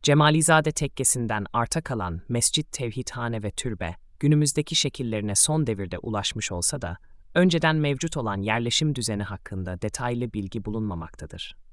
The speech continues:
Şeyh Mehmet Cemalettin Efendi'nin türbesi ise önemli bir ziyaret yeridir ve tarikatın pir evi olarak kabul edilir.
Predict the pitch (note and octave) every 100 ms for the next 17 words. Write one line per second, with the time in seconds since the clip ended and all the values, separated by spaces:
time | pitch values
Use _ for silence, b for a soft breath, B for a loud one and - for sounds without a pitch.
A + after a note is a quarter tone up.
0 | - - - - - - - G#3 F#3+ F3
1 | D#3+ D3+ - B2+ B2 B2 - E3 C#3 B2
2 | A#2 G2+ F#2+ - A#2 A2+ A2 D3+ B2+ -
3 | E2+ - C3+ C3 C3+ D#3 B2 G#2+ A2 G#2
4 | G#2+ - F2+ F2 D#2+ - - - C3 -
5 | B2 B2+ C3 - C#3+ - F3 D#3+ A#2 G#2+
6 | F#2 F2 F2 - F#2+ G#2 F2 D#2 D2+ -